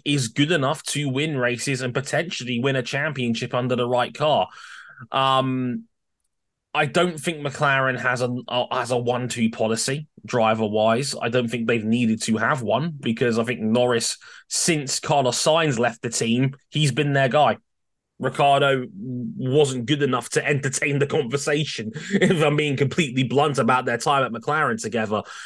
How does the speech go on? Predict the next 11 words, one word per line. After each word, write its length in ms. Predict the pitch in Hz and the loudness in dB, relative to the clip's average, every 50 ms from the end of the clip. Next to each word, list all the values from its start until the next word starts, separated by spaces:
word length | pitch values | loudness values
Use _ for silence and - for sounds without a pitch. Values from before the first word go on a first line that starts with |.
| - - - | -16 -12 -4
And 220 | - 113 - 113 - | -2 0 0 0 0
while 240 | - 160 170 170 - | 2 4 4 4 4
Piastri's 640 | - 147 143 156 160 160 - - - 151 143 139 117 | 2 0 2 2 2 2 0 -4 -4 -2 -2 -2 -2
been 240 | - 127 113 107 107 | 0 0 0 0 0
good, 420 | - - 165 - 151 160 147 151 - - _ - | 0 2 4 6 6 6 4 2 -4 -12 _ 0
I 120 | 143 139 135 | 2 2 2
don't 400 | 113 - - 151 143 139 139 120 | 2 2 2 4 4 2 0 -4
think 540 | - - - - 170 151 127 127 135 - - | -10 -6 -2 0 0 0 0 -4 -6 -8 -12
he's 800 | - - - - 135 135 135 135 131 123 123 117 - - - - _ _ _ _ _ _ _ - - - - _ _ _ _ _ _ _ - | -18 -14 -8 -4 -2 0 0 0 0 0 0 0 0 -2 -4 -6 _ _ _ _ _ _ _ -20 -20 -20 -20 _ _ _ _ _ _ _ -6
challenging 840 | - - - 185 180 170 165 156 143 143 147 127 139 139 135 135 131 | -4 -2 2 2 4 4 4 2 2 2 0 0 0 0 0 2 2
Norris 600 | 139 147 147 147 139 135 123 120 - - - - | 4 4 4 4 4 2 2 0 0 -2 -4 -4